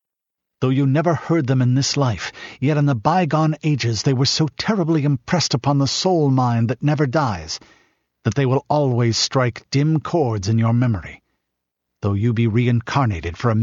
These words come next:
million years to come. For that phrase has come secretly down the grim and bloody eons since when, uncounted centuries ago,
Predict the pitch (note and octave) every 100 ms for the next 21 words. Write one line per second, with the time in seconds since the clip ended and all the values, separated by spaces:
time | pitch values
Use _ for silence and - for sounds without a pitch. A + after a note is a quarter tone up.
0 | B2 D3+ C3+ C#3+ C3+ A#2+ C3 A#2 C3+ -
1 | A#2 D2 C#2+ _ _ _ _ _ _ _
2 | _ - A#2 A#2+ A#2+ - C3+ B2 A#2+ G#2
3 | B2 - B2 A#2 - - D#3+ - D3+ -
4 | D3 B2 B2+ C3 B2+ B2 G#2 A2+ C3 C3
5 | C3+ B2+ A#2 G#2+ G#2 A#2+ B2+ B2+ C3 -
6 | B2+ G#2+ E2+ D#2+ D2+ - A#2+ A2 - G#2+
7 | C3+ B2+ A#2 A2 _ _ _ _ - C3+
8 | C#3 C#3 _ - D3 C3 - A#2+ G#2 -
9 | C3 A2+ - A2+ G#2+ A2+ A2 G#2 D2